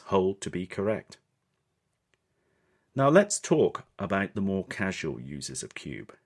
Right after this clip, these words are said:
says Roberts. "These are the people who use Cube for making payments,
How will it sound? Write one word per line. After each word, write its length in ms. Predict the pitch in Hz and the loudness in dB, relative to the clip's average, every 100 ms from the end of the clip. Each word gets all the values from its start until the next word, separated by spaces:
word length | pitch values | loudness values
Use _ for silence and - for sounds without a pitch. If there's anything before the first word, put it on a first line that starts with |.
| _ | _
says 340 | - 60 - | -14 -12 -12
Roberts. 440 | - 64 50 - - _ _ _ _ _ _ _ | -12 -12 -10 -12 -12 _ _ _ _ _ _ _
"These 320 | 85 98 98 | -4 0 0
are 60 | 73 | -2
the 80 | - | -6
people 380 | 82 71 78 82 | -8 -6 -8 -6
who 80 | - | -8
use 380 | 85 76 85 80 | -8 -8 -6 -8
Cube 380 | - 85 78 87 | -6 -6 -6 -8
for 120 | - | -10
making 380 | 80 87 - 90 | -8 -8 -8 -6
payments, 520 | 104 85 76 87 | -4 -2 -4 -8